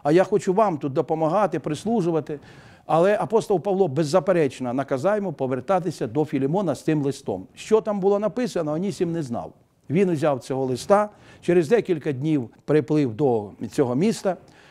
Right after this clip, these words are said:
став на коліна перед своїм господарем, вибачився перед ним за те, що зробив,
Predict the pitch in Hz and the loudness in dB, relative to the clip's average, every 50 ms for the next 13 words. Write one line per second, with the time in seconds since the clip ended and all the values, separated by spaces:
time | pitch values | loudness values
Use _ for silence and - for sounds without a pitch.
0 | - _ _ - - - - 196 196 165 160 160 - - 185 185 196 180 151 139 | -20 _ _ -12 -2 4 4 4 6 4 2 -2 0 0 0 2 2 0 0 -2
1 | 123 - 147 135 139 123 - - 147 147 147 135 120 104 - _ _ _ _ - | -2 0 0 0 0 0 -2 -2 0 2 2 0 0 -2 -6 _ _ _ _ -6
2 | 113 127 156 - - - 220 226 185 202 190 185 180 175 160 - _ _ _ _ | -2 -2 -2 -2 2 6 6 6 6 4 -2 -4 -4 -8 -10 -16 _ _ _ _
3 | _ _ _ - 110 117 185 233 190 214 196 - - 202 156 - 180 156 - 190 | _ _ _ -8 0 4 4 4 4 2 -2 -2 -4 -8 -6 -6 -8 -6 -4 -2
4 | 180 170 147 165 180 170 139 147 160 156 180 165 - - 156 135 160 160 151 143 | -2 -2 -2 -2 -4 -4 -2 -4 -4 -4 -4 -4 -2 -2 -2 -2 0 0 0 0
5 | 156 151 143 | 0 -2 -2